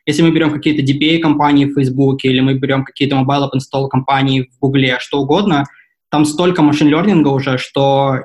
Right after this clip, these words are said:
чем меньше ты их ковыряешь, и чем больше ты даёшь им свободы, тем лучше они учатся.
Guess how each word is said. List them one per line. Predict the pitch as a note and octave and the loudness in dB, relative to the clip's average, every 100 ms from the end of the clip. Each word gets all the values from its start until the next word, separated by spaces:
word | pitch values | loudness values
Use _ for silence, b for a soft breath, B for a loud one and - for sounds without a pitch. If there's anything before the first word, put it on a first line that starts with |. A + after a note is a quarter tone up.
| - | -2
чем | D3+ D3+ | 4 4
меньше | E3 E3+ D3 | 4 0 0
ты | D3 | -2
их | C#3 | -2
ковыряешь, | D#3 C#3 C3 D#3+ G3 - - _ - | -2 -2 0 0 0 -2 -10 _ -10
и | C3+ | -2
чем | D3 C#3+ | 0 2
больше | D#3 D3 | 0 0
ты | C#3+ | -2
даёшь | C#3 C#3 C#3 | 0 0 0
им | C3 B2+ | -2 -4
свободы, | - C3 C3+ G3 D3+ | -2 0 0 0 0
тем | C#3 | 0
лучше | B2+ D3 D3 | 2 2 0
они | C3 C#3 | 0 2
учатся. | C3+ C3 - - | 0 -2 -6 -20